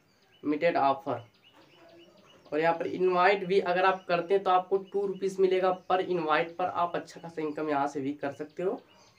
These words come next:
और उससे पहले मैं आपको यहाँ पर विड्रॉ दिखा दूँ, Minimum withdraw कितना है। और यहाँ पर देख सकते हो मेरे wallet में दो सौ coin हो चुका है, आप विड्रॉ भी यहाँ से कर सकते हो। तो मैं यहाँ पर radium पर सबसे पहले click करता हूँ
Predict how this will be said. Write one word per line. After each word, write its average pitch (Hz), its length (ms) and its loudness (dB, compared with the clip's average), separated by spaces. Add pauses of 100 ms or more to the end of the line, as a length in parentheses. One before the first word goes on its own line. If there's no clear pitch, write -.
(100)
और 151 420 2
उससे 147 240 -4
पहले 165 220 -2
मैं 170 140 -2
आपको 165 180 -8
यहाँ 160 140 -2
पर 151 160 -2
विड्रॉ 135 360 0
दिखा 147 220 -4
दूँ, 156 140 -4
Minimum 147 320 2
withdraw 139 280 -4
कितना 151 300 -8
है। 170 220 -4 (1500)
और 139 220 0
यहाँ 147 180 0
पर 180 240 -2
देख 170 200 -4
सकते 190 240 -2
हो 190 60 6
मेरे 180 320 6
wallet 180 400 4
में 185 200 2
दो 151 180 0
सौ 170 180 -6
coin 160 280 0
हो 143 140 0
चुका 170 240 -4
है, 185 60 6
आप 180 220 2
विड्रॉ 147 360 -2
भी 156 100 -8
यहाँ 147 180 2
से 156 120 -10
कर 151 140 -4
सकते 160 220 -14
हो। - 100 -20
तो 180 100 -8
मैं 175 140 -2
यहाँ 170 140 0
पर 156 200 -4
radium 151 300 2
पर 180 160 -2
सबसे 160 280 -14
पहले 160 200 -6
click 160 280 -12
करता 175 240 -4
हूँ 220 160 -2